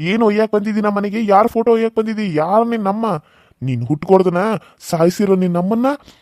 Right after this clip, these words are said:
ಈಗ ನೀನ ಹುಡ್ಕೊಂಡ್ ಬಂದೇನ? ನಿನ್ನ ಸಲುವಾಗಿ ಸತ್ತಿರೋದಕ್ಕಿ. ನಿನ್ನ ಹಡ್ದು ಆಕಿ ಸಾಯುವಂಗಾತ್,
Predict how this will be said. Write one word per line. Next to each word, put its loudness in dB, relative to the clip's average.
ಈಗ 0
ನೀನ 4
ಹುಡ್ಕೊಂಡ್ 4
ಬಂದೇನ? 2
ನಿನ್ನ 4
ಸಲುವಾಗಿ 2
ಸತ್ತಿರೋದಕ್ಕಿ. 2
ನಿನ್ನ 0
ಹಡ್ದು 4
ಆಕಿ -2
ಸಾಯುವಂಗಾತ್, 2